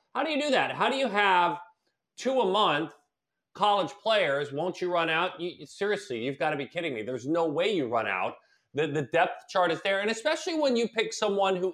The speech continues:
isn't within that top twenty-four, doing the simple math number. If you're doing two a month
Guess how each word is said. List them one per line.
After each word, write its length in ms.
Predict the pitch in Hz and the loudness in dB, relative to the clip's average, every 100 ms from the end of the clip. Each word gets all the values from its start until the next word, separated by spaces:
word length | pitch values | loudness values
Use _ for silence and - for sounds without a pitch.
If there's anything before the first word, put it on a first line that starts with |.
| - | -2
isn't 320 | 208 196 202 | -2 0 -2
within 420 | 196 - 247 262 | -2 0 0 2
that 280 | 214 156 147 - _ _ _ | 2 2 2 -6 _ _ _
top 240 | - 175 175 - - | 0 0 0 -8 -16
twenty-four, 720 | 135 190 170 143 170 175 151 | -4 0 0 -2 0 0 2
doing 200 | 147 147 | 0 -2
the 80 | 135 | -4
simple 380 | - 131 143 | -6 -4 -2
math 380 | 139 127 143 - | 0 0 0 0
number. 360 | 208 302 185 - | 0 2 2 -2
If 120 | - | -4
you're 120 | 113 | -6
doing 280 | 113 120 120 | -4 -4 -4
two 180 | - 123 | -4 -2
a 80 | 113 | 0
month 320 | 170 269 | 2 2